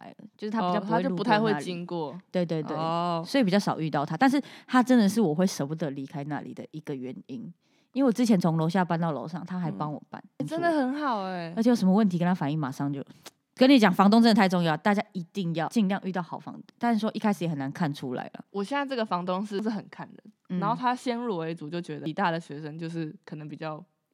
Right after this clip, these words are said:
Speaker 2: 不乖，
Speaker 1: 乱。
Speaker 2: 他那时候就不太想让我们住。而且你去跟他租房子，他要先看过你的父母，
Speaker 1: 哇。
Speaker 2: 还要先跟你的父母聊过天。
Speaker 1: 不是现在是在面试吗？
Speaker 2: 对，那是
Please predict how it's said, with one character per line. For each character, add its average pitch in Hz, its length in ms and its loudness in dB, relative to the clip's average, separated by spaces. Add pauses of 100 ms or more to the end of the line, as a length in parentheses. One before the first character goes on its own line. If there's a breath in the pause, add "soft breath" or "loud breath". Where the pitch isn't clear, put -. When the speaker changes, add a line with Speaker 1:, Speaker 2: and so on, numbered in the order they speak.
(420)
Speaker 2:
不 196 100 -2
乖， 165 260 0
Speaker 1:
乱。 147 120 -10
Speaker 2:
他 196 120 0
那 220 100 -2
时 214 80 -4
候 175 80 0
就 185 100 -2
不 - 220 -8
太 170 340 2 (220)
想 175 280 0
让 220 140 2
我 160 40 -4
们 147 220 -12
住。 - 140 -6
而 - 120 0
且 220 220 -2
你 190 160 -6
去 233 160 -4
跟 220 140 -6
他 202 120 2
租 208 200 -6
房 156 200 -4
子， 147 240 -10 (220)
他 208 140 -2
要 196 100 0
先 196 140 -10
看 214 140 -6
过 185 120 -6
你 147 60 -10
的 151 40 -10
父 160 200 -8
母， 123 160 -16 (160)
Speaker 1:
哇。 269 440 6
Speaker 2:
还 247 80 12
要 294 120 10
先 294 180 0
跟 277 80 2
你 - 20 0
的 196 60 0
父 254 140 -2
母 180 100 -4
聊 165 180 0
过 185 80 -2
天。 294 80 0
Speaker 1:
不 - 0 -
是 349 120 4
现 339 120 2
在 339 80 -2
是 294 40 -4
在 320 120 2
面 311 260 2
试 262 280 -2
吗？ 185 320 0
Speaker 2:
对， 453 220 6
那 339 180 0
是 403 80 -6